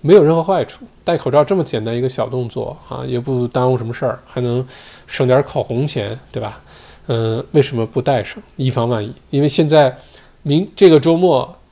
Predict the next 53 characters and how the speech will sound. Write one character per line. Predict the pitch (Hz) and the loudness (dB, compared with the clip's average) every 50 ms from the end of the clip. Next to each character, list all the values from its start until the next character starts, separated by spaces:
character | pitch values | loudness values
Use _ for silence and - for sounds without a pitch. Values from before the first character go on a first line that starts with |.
| _ _ | _ _
大 | - 147 | 0 0
家 | 135 147 143 135 | 2 2 2 2
有 | 135 135 143 | 2 2 0
可 | 139 143 123 | -2 -4 -4
能 | 117 120 120 | -4 -4 -4
就 | 123 | -4
在 | 127 135 131 123 120 113 113 123 - _ - | 0 0 2 2 2 0 -4 -6 -12 _ -8
墨 | - 143 139 | -4 -2 -2
尔 | 147 | 0
本 | 139 113 | 0 -2
的 | 107 | -2
街 | 110 - 135 123 | -4 -4 -2 -2
道 | 139 131 123 | 0 0 -2
上， | 117 - 135 120 117 113 113 120 - _ _ _ _ _ _ _ - | -2 -4 -6 -6 -6 -6 -8 -10 -14 _ _ _ _ _ _ _ -10
呃， | 123 110 107 107 107 107 110 107 110 127 - - | -8 -6 -6 -6 -6 -6 -8 -8 -10 -10 -8 -4
布 | 165 | -2
里 | 143 127 | -2 -2
斯 | - - 147 | -2 0 0
班 | 143 139 | 0 0
黄 | - 143 | 0 0
金 | 151 151 | 0 0
海 | 139 123 | 0 0
岸 | 127 131 | 0 0
的 | 123 | 0
街 | 135 131 | 0 0
道 | 123 127 117 | 0 0 0
上 | 117 113 110 | -2 -4 -6
看 | - - 165 | -6 -4 -2
到 | 147 139 | 0 0
很 | 127 - 123 110 | -2 -2 -4 -2
多 | 120 131 131 | -2 -2 -2
新 | 127 - - 151 151 | -2 -2 -4 -2 0
州 | 147 143 135 131 | 2 0 0 0
车 | - - 131 | 0 -4 -4
牌 | 113 110 107 | -4 -4 -6
的 | 113 113 | -6 -6
汽 | 110 - - 127 | -8 -8 -8 -8
车 | 110 - 131 120 127 127 - - | -8 -6 -6 -6 -6 -8 -12 -16
啊， | - - - _ - - - - - - - - - _ - | -18 -18 -18 _ -20 -20 -20 -20 -20 -20 -20 -20 -18 _ 0
那 | 135 139 | 2 4
也 | 127 127 123 | 4 4 4
就 | 113 127 | 4 2
是 | 120 | 0
说 | 131 131 | 0 -2
很 | 127 - 113 | -4 -4 -6
多 | 110 120 120 123 | -4 -2 -2 -2
的 | 123 123 113 | -2 -2 -4
新 | - - - 147 143 | -4 -6 -6 -4 -2
州 | 135 135 127 123 | 0 0 0 0
的 | 117 113 | 0 -2
居 | 107 - 127 123 | -4 -4 -4 -4
民 | 120 113 110 110 | -4 -4 -4 -6
是， | 113 - 120 113 | -4 -6 -6 -6